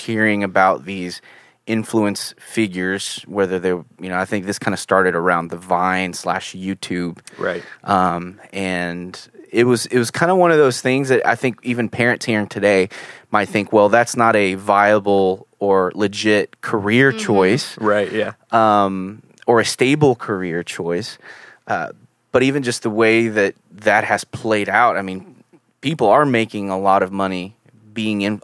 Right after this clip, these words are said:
Speaker 1: on social media influencers. So I think
Speaker 2: Mm-hmm.
Speaker 1: about, and even just how that happens too has been really interesting. So I think about someone like Charli D'Amelio, who is a, uh, ha-, actually she has the most followers on TikTok.
Speaker 3: Mm-hmm.
Speaker 2: Wow.
Speaker 1: And she was just a random teenager who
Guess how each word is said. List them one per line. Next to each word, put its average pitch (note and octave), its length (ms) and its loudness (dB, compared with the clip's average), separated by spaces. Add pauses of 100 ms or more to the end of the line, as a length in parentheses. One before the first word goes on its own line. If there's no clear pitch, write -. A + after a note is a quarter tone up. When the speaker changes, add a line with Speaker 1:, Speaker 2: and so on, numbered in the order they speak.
Speaker 1:
on F2 320 -2
social A2 380 -2
media F#2+ 240 -6
influencers. F#2 580 -8
So G#2 100 0
I G#2+ 120 4
think A2+ 160 -2
Speaker 2:
Mm-hmm. G#2 60 -2
Speaker 1:
about, F#2 340 2 (340)
and C#3 140 2
even G3+ 160 2
just D3 140 2
how D#3 200 0
that A2+ 140 2
happens D#3+ 760 -2
too B2+ 240 4
has D3 220 4
been B2 160 0
really A#2 220 4
interesting. B2+ 420 -2
So A2 120 2
I G#2 60 4
think G#2+ 180 -2
about F#2+ 300 2 (380)
someone A#2 300 2
like G2+ 120 2
Charli G#2 340 2
D'Amelio, F#2+ 600 0
who G2 180 0
is F2+ 340 -4
a, F2+ 400 -4 (420)
uh, E2+ 280 -2
ha-, - 220 -2
actually G#2 260 -2
she G#2+ 140 -6
has G2+ 180 0
the F#2+ 300 -10
most G#2+ 320 0
followers G2 420 0
on E2 140 -14
TikTok. - 460 -10
Speaker 3:
Mm-hmm. A3 320 -10 (260)
Speaker 2:
Wow. F#2+ 100 -10
Speaker 1:
And G#2 240 0
she F#3 140 2
was F3+ 160 2
just D3 200 2
a B2+ 60 2
random C3 400 0
teenager C3 560 -4
who A#2+ 400 0